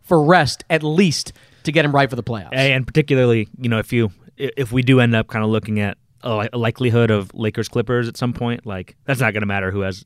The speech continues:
Speaker 2: the home field, right? I mean, <laughs> like, or ho-, home court. Uh, you know, I mean, the Lakers fans are
Speaker 1: Right.
Speaker 2: gonna show up to Clippers games and, and all that. So,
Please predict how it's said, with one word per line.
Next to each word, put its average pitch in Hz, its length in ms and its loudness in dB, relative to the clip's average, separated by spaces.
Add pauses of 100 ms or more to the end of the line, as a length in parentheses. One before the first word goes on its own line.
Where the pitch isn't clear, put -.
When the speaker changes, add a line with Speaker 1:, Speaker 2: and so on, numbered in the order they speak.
Speaker 2:
the 104 160 -18
home 98 180 -8
field, 90 300 -10 (120)
right? 92 220 -8
I 98 60 -12
mean, 98 120 -8
<laughs> 107 140 -2
like, 151 220 0
or 120 140 0
ho-, 110 200 -2
home 123 240 -2
court. 110 300 -2 (360)
Uh, 104 360 0
you 101 80 -4
know, 101 120 -4
I 98 40 -6
mean, 98 260 -8
the 98 200 -6 (140)
Lakers 117 280 -4
fans 113 140 -2
are 147 40 0
Speaker 1:
Right. 139 80 2
Speaker 2:
gonna 104 160 -2
show 113 160 -4
up 107 80 -6
to 107 80 -10
Clippers 104 260 -8
games 104 300 -6
and, 90 160 -14 (500)
and 110 100 -6
all 101 100 -4
that. 92 220 -10
So, 95 200 -8